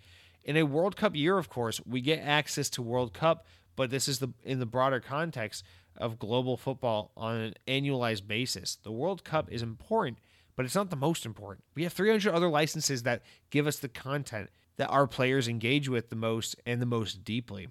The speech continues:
end quote. Wilson went on to detail ways in which he believes E A's football games could benefit from ex-,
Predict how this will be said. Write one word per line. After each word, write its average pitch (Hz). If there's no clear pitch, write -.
end 143
quote. -
Wilson 220
went 214
on 202
to 170
detail 147
ways 131
in 135
which 127
he 120
believes 120
E 123
A's 117
football 156
games 101
could 147
benefit 202
from 127
ex-, 147